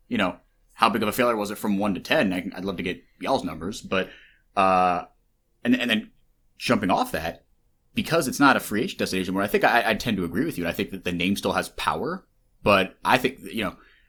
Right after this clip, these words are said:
I think it'll be really interesting to see whether, you know, Reggie and Parth in their video, they say, "Look, we still wanna win, and we're not gonna be, like, a straight up development team, but we wanna focus on youth." And this year,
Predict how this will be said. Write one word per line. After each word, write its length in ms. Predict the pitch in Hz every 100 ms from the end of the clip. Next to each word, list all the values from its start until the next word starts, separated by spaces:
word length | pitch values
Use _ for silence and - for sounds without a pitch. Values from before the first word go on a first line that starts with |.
| -
I 60 | -
think 60 | 127
it'll 40 | 101
be 40 |
really 140 | 101 107
interesting 220 | - 95
to 40 |
see 300 | 85 - 220
whether, 520 | 87 95 95 95 90 - - _ _ _
you 80 | -
know, 120 | 98
Reggie 340 | 87 101 95 95
and 120 | 87
Parth 400 | 131 160 101 - _ _
in 80 | 104
their 120 | 92
video, 440 | 87 147 123 78 - _ _ _ _
they 160 | 92 104
say, 280 | - 104 98
"Look, 240 | 110 82
we 100 | 82
still 220 | - 143
wanna 240 | 95 110 82
win, 380 | 82 226 82 85
and 120 | 87
we're 60 | 101
not 140 | 110
gonna 100 | 98
be, 120 | 101
like, 160 | 92 87
a 40 |
straight 200 | - 101
up 160 | 87 -
development 480 | - 127 196 85 -
team, 320 | 80 78 82
but 300 | 92 90 - -
we 140 | 82
wanna 240 | 104 98 101
focus 340 | - 80 98
on 380 | - 80 80 85 - _ _ _ -
youth." 420 | 82 - - - -
And 260 | 92 90 76
this 320 | 85 202 -
year, 340 | 143 90 78